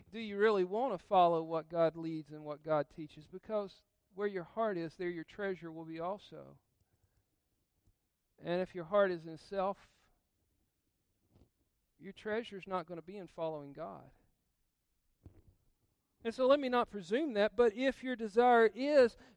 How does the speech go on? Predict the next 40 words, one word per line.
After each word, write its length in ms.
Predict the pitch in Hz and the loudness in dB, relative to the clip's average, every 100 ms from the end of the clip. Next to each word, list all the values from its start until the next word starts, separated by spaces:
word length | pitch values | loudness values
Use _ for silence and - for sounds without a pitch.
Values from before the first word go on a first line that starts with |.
| - | 4
to 120 | 226 | 4
follow 420 | - 247 226 220 | 6 6 8 6
God 320 | 202 214 226 - - | 6 8 8 6 0
and 140 | 226 | 4
to 80 | 220 | 4
find 380 | - 233 226 202 | 2 2 2 0
the 60 | |
call 420 | 185 - 233 226 220 | -6 0 6 6 4
that 100 | 175 | 0
He 140 | 247 | -4
specifically 1120 | - - 233 - - - 285 - 240 233 220 | -6 -6 -6 -8 -14 -2 0 0 -6 0 2
has 160 | 208 185 | 2 -2
shaped 440 | - 247 247 - | -4 4 4 4
you 120 | 233 | -14
for 380 | 214 - 220 233 208 | -8 2 4 6 4
and 160 | 208 | 0
directed 600 | 202 196 226 240 226 190 | 2 4 4 4 0 -8
you 180 | 214 220 - - - - - | -6 -6 -8 -20 -20 -16 -6
to, 360 | 294 285 233 214 - - 190 | -2 0 0 -2 -8 -8 8
there 220 | 240 233 - | 8 8 4
are 260 | 240 285 | 6 6
some 220 | 269 240 | 4 -6
characteristics 880 | 220 240 233 220 226 214 202 208 - | -2 6 6 4 2 2 2 -4 -6
of 100 | 202 | -8
Paul's 380 | - 220 226 202 | 0 4 4 2
call 340 | - 196 196 196 | 0 6 6 6
that 300 | 226 226 202 | 2 2 -2
would 400 | 220 269 247 185 | -6 -4 -4 -8
be 260 | 202 202 - - _ | -8 -8 -10 -20 _
a 100 | 190 | 2
part 340 | 196 214 202 190 | 2 6 6 6
of 80 | |
your 180 | 185 208 | 2 0
call. 380 | 196 202 170 165 | 2 4 4 4
In 140 | 214 208 | -2 -2
Acts 240 | 226 226 | 0 -2
chapter 300 | - 220 214 | 0 0 0
seventeen, 500 | - 226 226 - 240 | -4 -2 -2 -6 -8
let's 240 | 233 247 254 | -4 -6 -6
read 220 | 240 | -8